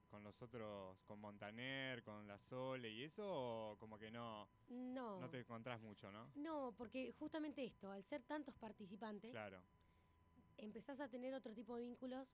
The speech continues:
Speaker 2: porque ahora lo vemos con nuestros compañeros, los que siguen en carrera, empezás a tener otro vínculo cuando avanzás. Eh, entonces, es, nosotras que nos fuimos a la segunda, eh,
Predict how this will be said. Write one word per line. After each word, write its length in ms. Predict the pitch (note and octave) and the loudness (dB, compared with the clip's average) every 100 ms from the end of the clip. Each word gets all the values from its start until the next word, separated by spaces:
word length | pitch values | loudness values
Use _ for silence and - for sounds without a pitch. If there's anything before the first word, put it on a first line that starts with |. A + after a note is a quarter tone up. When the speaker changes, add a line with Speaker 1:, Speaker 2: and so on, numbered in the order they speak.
| - | -12
Speaker 2:
porque 240 | - F3 F3 | -8 -6 -4
ahora 180 | F#3+ G3 | -2 0
lo 120 | F#3+ | 2
vemos 500 | G#3 G#3 G#3+ C4 - | 2 2 0 -2 -4
con 140 | G3 | -4
nuestros 260 | F#3 F3 F#3+ | -4 -6 -8
compañeros, 440 | F#3+ F3+ F#3+ G3+ | -6 -2 0 0
los 100 | F3+ | -2
que 100 | - | -6
siguen 240 | D#3 F#3 F#3+ | -6 -2 -2
en 80 | F#3 | -2
carrera, 400 | G#3+ A3+ A#3 D4+ - - - - - - - | -2 0 -2 -4 -12 -20 -20 -16 -16 -16 -6
empezás 340 | G#3 A3 C#4 | -2 2 2
a 80 | D#4 | 4
tener 200 | C#4 D4 | 6 6
otro 140 | C#4+ | 6
vínculo 520 | C#4+ D#4+ D#4 C4+ G3+ - - - - - | 4 4 6 6 4 -2 -16 -20 -20 -6
cuando 220 | G#3+ G3+ | -2 0
avanzás. 640 | F#3+ F#3+ F3+ C4 G#3 - - - - - - - - - | 2 2 4 4 4 -2 -6 -20 -20 -20 -20 -20 -20 -8
Eh, 460 | A3 G#3 F#3+ F3+ F3+ | -4 -2 -2 -4 -4
entonces, 840 | G#3 G#3 C4 D4+ C4 G#3 F3+ - - - - | -4 -2 0 2 2 0 -2 -6 -10 -20 -14
es, 400 | - G#3+ - - - - - | -4 -4 -4 -10 -14 -18 -10
nosotras 340 | G3 A3 A3+ | -6 -2 -2
que 80 | G#3 | -2
nos 80 | F3+ | -2
fuimos 180 | A3 A3 | -2 0
a 60 | |
la 40 | G3 | 0
segunda, 680 | G3+ G#3+ B3+ C4+ G#3 F3 E3+ | 0 2 6 6 6 2 -2
eh, 180 | D#3 | -8